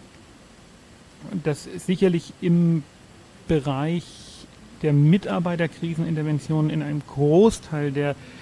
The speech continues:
äh, Gebiete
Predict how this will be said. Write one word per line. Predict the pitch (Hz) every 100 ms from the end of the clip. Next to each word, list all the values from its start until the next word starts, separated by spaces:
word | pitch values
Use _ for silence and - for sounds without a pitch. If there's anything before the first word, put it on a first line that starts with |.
| - - - - - - - - -
äh, | 165 156 147 - - - -
Gebiete | 170 - 165 185 180 170